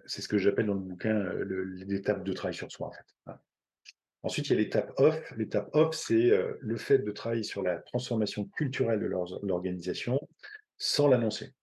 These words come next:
Et là, on, on travaille là-dessus, euh, sur un certain nombre de sujets. On va rétablir.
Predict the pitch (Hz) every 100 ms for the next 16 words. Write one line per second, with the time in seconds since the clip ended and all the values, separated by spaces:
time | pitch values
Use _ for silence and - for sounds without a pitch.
0 | _ _ _ _ _ _ _ _ - 107
1 | 123 120 92 90 90 95 - - 95 98
2 | 92 87 - 110 110 101 95 - - 87
3 | - 90 95 95 90 - 90 90 110 120
4 | - - - _ 95 87 87 85 80 113
5 | 110 110 107 113 123